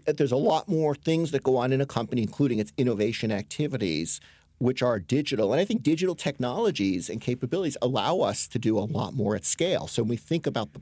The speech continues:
power of organizations like Amazon, it's because they can scale things dramatically. Digital platforms have, in some sense, almost, in some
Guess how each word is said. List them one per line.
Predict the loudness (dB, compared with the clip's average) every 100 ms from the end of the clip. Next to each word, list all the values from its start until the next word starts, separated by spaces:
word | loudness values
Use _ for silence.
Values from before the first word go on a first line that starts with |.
| -16
power | -12 -6 0 2 2 0 -4 -4
of | -2
organizations | 0 -2 -2 -6 -2 -4 -2 -6 -4
like | -4 -4
Amazon, | -4 -4 -4 -4 -4 -2
it's | -4 -6 -12 -18 -20 _
because | -6 -6 -6 -4 0 0 2
they | 0
can | 0 -2
scale | -2 -2 -2 -2 0 -2
things | -2 -2 -2
dramatically. | -4 -2 -2 -2 -4 -4 -4 -8 -6
Digital | -2 -2 0 -2
platforms | -2 -4 -4 -4 -4 -2
have, | -2 -2 -6 -18 -20 -12 -4
in | 0
some | 0 -2
sense, | -2 -4
almost, | -2 -2 -2 -4
in | -6
some | -4 -4